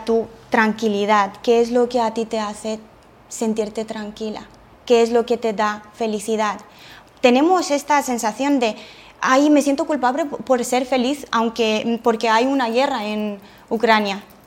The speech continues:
Pues yo te invito que encuentres tu paz, que encuentres tu tranquilidad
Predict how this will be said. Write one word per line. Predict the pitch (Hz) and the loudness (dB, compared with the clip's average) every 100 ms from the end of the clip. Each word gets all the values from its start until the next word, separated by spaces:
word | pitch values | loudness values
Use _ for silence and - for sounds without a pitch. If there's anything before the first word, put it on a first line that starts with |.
| - - - - | -20 -20 -16 -6
Pues | 233 220 - | -4 -4 -6
yo | 208 285 | -2 0
te | 320 | 0
invito | 320 302 294 320 302 | 0 -2 -2 -4 -4
que | 285 254 - | -2 -2 -4
encuentres | 247 247 240 254 269 262 208 196 196 - | -4 -4 -2 0 0 -2 -4 -6 -8 -12
tu | 214 | -12
paz, | 196 202 202 - - - | -6 -6 -6 -14 -16 -10
que | |
encuentres | 220 214 214 214 226 226 233 220 | -4 -4 -4 -4 -4 -4 -4 -6
tu | 208 | -8
tranquilidad | 196 196 196 196 196 190 | -10 -10 -10 -6 -4 -4